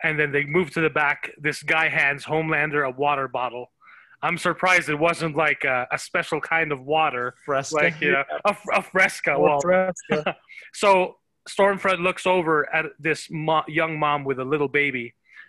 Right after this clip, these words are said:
Speaker 1: And then she tells him, like, "Oh, she reminds me of my daughter. That's how she looked." Like, I don't know how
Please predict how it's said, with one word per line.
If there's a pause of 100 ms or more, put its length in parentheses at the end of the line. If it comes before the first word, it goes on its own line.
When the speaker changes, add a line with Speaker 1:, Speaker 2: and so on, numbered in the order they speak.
(140)
Speaker 1:
And
then
she
tells
him,
like,
"Oh,
she
reminds
me
of
my
daughter.
That's
how
she
looked." (600)
Like, (120)
I
don't
know
how